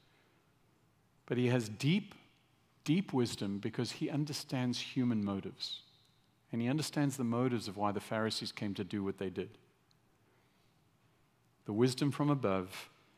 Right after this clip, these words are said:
is pure, peaceable, gentle, open to reason, full of mercy and good fruits, but impartial and sincere. And in that one moment, Jesus doesn't wink at sin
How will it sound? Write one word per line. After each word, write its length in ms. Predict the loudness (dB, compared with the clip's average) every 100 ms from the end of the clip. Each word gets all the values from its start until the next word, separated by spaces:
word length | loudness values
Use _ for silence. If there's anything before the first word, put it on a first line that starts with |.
| _ _ _ _ _ _ _ _ _ _ _
is 120 | -8
pure, 420 | -6 -6 -4 -4 -6 -18 _ _ _ _ _ _ _ _ _ -6
peaceable, 560 | -4 -2 -4 -8 -14 -18 _ _ _ _ _ _
gentle, 560 | -2 0 0 -4 -10 -12 -20 _ _ _ _ _ _ _ 0
open 320 | 2 2 0
to 140 | 2 0
reason, 400 | 0 -2 -4 -6
full 460 | -10 -2 0 0
of 180 | 0 0
mercy 420 | 0 0 -2 -6
and 220 | -4 -4
good 160 | -2 -4
fruits, 640 | -6 -8 -8 -10 -12 -12 -18 _ _ _ _ -6
but 120 | -4
impartial 840 | -2 -4 -8 -4 -2 -2 -4 -6
and 180 | -6 -10
sincere. 540 | -10 -10 -10 -12 -12 -14 _ _ _ _ _ _ _ _ _ -8
And 100 | -4
in 100 | 0
that 140 | 0
one 180 | 2 4
moment, 600 | 6 6 6 4 0 -10 -14 _ _ _ _ _ _ _ -6
Jesus 400 | -2 0 0 0
doesn't 420 | 0 2 2 4
wink 320 | 6 6 4 -2
at 200 | -6 -6
sin 400 | -8 -8 -10